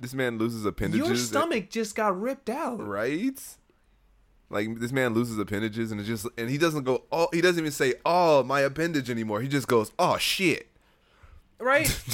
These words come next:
Speaker 2: This man got his whole ass hand cut off. What the fuck?
Speaker 1: Yeah. <laughs>
Speaker 2: Looking at his nub. Let me go pick it back up. Goop.
Speaker 1: <laughs>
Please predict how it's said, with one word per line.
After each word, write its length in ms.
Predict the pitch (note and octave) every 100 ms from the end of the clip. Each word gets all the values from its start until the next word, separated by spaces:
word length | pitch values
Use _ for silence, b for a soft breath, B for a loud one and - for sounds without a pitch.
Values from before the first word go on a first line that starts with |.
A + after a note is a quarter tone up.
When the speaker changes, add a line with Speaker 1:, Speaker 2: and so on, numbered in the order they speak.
| -
Speaker 2:
This 120 | F3
man 180 | F#3 F3+
got 120 | D#3
his 100 | C3
whole 200 | E3 E3
ass 160 | E3 D#3
hand 220 | F3 E3+
cut 140 | F3
off. 220 | B2 A2+ - -
What 220 | C4+ C#4
the 80 | -
fuck? 320 | - A#3+ G3+
Speaker 1:
Yeah. 440 | D3+ C#3+ - C3 -
<laughs> 120 | E3
Speaker 2:
Looking 280 | D#3 D#3+ D#3
at 140 | D#3+
his 200 | F#3 C#3+
nub. 440 | C#3+ C#3 C3 B2+ - B
Let 100 | C#3+
me 60 | D#3+
go 120 | D3
pick 180 | - E3
it 80 | B2+
back 200 | A#2+ -
up. 160 | G#2+ - - -
Goop. 260 | G#2 G2 -
Speaker 1:
<laughs> 300 | D#3+ C#3+